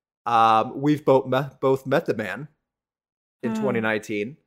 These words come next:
Speaker 1: Skillet's been around for quite a while now. They have a diehard fan base. And what, Gretchen, what's the one thing you always like to say about John Cooper about the time we met him?
Speaker 2: He said that my makeup looked really nice.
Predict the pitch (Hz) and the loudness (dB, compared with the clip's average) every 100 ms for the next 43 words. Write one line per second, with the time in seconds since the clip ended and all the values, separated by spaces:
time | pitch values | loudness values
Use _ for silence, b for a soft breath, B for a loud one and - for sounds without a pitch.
0 | _ _ _ _ _ - - 151 156 165 | _ _ _ _ _ -10 -2 0 0 2
1 | 165 160 170 127 - 131 143 147 143 143 | 4 4 2 0 2 2 4 4 4 2
2 | 143 123 123 135 110 101 - - 139 165 | 2 4 4 4 0 -2 -6 4 8 10
3 | 180 165 165 165 175 160 165 170 180 - | 10 8 6 4 0 -2 0 0 0 -8
4 | - - _ _ _ _ _ _ _ _ | -14 -20 _ _ _ _ _ _ _ _
5 | _ _ _ _ - 127 120 120 120 123 | _ _ _ _ 0 4 6 6 2 0
6 | - 131 160 - _ _ - 160 151 165 | 0 2 2 -2 _ _ -4 -2 0 0
7 | 156 160 165 143 147 156 151 143 147 151 | 0 -2 -2 -4 -4 -4 0 0 -2 -4
8 | 139 - 147 143 131 143 131 - 131 139 | -6 -4 -2 -2 -2 -2 -2 -4 -8 -6
9 | 127 - 151 127 127 127 143 156 _ _ | -8 -8 -8 -8 -6 -8 -8 -12 _ _
10 | _ _ _ _ _ _ _ _ _ _ | _ _ _ _ _ _ _ _ _ _
11 | 233 - 247 240 254 233 220 220 208 208 | -10 -4 -4 -2 -2 -4 -4 -4 -4 -4
12 | 233 220 202 196 - 196 202 214 202 190 | -6 -8 -6 -10 -10 -10 -8 -6 -8 -10
13 | 185 - - | -14 -18 -20